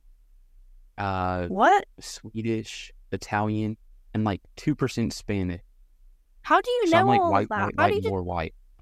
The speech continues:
Speaker 3: just memorize all that
Speaker 1: 'Cause
Speaker 3: from the
Speaker 1: my
Speaker 3: top of your
Speaker 1: unc-
Speaker 3: head?
Speaker 1: 'Cause one of my
Speaker 2: Probably did
Speaker 1: uncles is, like,
Speaker 2: tests.
Speaker 1: obsessed with all the ancestry stuff,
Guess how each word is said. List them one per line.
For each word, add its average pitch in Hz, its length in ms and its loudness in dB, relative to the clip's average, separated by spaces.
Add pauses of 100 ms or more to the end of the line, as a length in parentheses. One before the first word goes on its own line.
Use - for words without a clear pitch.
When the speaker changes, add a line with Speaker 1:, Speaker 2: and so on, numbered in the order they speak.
(220)
Speaker 3:
just - 140 -20
memorize 320 420 2
all 277 80 2
that 277 60 6
Speaker 1:
'Cause - 80 -6
Speaker 3:
from 269 60 -2
the - 40 2
Speaker 1:
my - 60 2
Speaker 3:
top 285 120 -2
of 269 60 6
your 262 100 2
Speaker 1:
unc- 277 120 2
Speaker 3:
head? 180 140 -8 (920)
Speaker 1:
'Cause 131 180 0
one 123 220 0
of 170 60 -2
my 165 60 0
Speaker 2:
Probably 202 140 4 (100)
did - 60 -8
Speaker 1:
uncles 131 180 -2
is, 117 60 -4
like, 101 120 -2
Speaker 2:
tests. 107 140 -4
Speaker 1:
obsessed 110 460 -4
with 117 120 -10
all 113 140 0
the - 180 -10
ancestry 107 560 -6
stuff, 113 420 -4